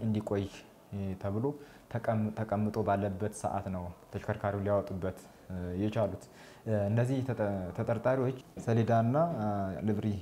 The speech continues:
ካሳዩ በኋላ፣ እንዲሁም ደግሞ ሐሰተኛ ልብሪውንና ሐሰተኛ ሰነዱን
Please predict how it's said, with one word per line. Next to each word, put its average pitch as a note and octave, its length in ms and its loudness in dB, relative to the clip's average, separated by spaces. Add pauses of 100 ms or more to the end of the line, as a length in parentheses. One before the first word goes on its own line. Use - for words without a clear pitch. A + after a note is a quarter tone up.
(120)
ካሳዩ G#2+ 440 2 (180)
በኋላ፣ A2+ 300 4 (680)
እንዲሁም A2+ 320 4
ደግሞ A#2 240 4 (580)
ሐሰተኛ G#2+ 480 2 (220)
ልብሪውንና G#2+ 560 4 (280)
ሐሰተኛ A#2 460 0
ሰነዱን A#2 420 4